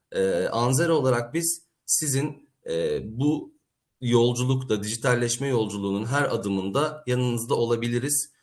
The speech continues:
E, farklı birçok çözüm ile, e, bunu destekliyoruz.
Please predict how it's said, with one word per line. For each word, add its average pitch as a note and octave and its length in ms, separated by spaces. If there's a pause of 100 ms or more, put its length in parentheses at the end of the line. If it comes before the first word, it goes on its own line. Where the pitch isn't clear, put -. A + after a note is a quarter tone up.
(180)
E, G2 260
farklı A2+ 460
birçok C#3+ 380
çözüm A#2+ 300
ile, C#3+ 340 (280)
e, F#2+ 140
bunu A#2+ 200
destekliyoruz. A#2 880